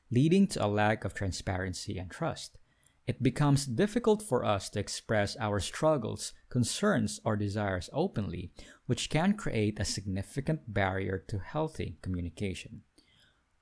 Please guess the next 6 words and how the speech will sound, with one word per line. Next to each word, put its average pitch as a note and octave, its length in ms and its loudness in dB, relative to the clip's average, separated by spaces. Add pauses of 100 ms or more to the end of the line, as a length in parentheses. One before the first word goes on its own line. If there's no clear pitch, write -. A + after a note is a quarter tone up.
Also, D3 560 2 (340)
the A#2 60 4
secrecy D3 720 4
surrounding G#2+ 680 2
pornography A#2+ 640 0
addiction F#2+ 640 -2